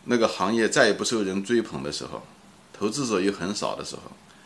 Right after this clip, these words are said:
而且行业大量的死亡以后，都也没有剩下几家公司的时候，经-，从经营这个层面的时候，也人也很少的时候，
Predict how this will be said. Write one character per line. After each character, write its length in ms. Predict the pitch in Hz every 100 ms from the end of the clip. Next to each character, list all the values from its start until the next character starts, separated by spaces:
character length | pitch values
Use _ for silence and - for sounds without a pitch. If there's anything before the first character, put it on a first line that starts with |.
| - -
而 100 | 98
且 100 | 104
行 300 | - 85 104
业 100 | 107
大 200 | - 110
量 140 | 107 95
的 80 |
死 220 | 82 - 69
亡 260 | 69 80
以 80 | 64
后， 160 | - 73
都 140 | 92
也 160 | 95 92
没 160 | 104
有 60 | 107
剩 200 | 127 110
下 140 | 104
几 120 | -
家 160 | 71 85
公 220 | 92 98
司 120 | 98
的 100 | 98
时 120 | - 73
候， 180 | 62 - - - - -
经-， 180 | - 117
从 200 | 95 98
经 260 | 120 147 117
营 120 | 113
这 80 | 113
个 100 | 98
层 180 | -
面 200 | 76 90
的 80 | 80
时 100 | 80
候， 140 | 69 - - - -
也 200 | 82 87 -
人 280 | 87 101 92
也 140 | 85
很 200 | 82 87
少 180 | - 57
的 100 | 73
时 100 |
候， 120 | 64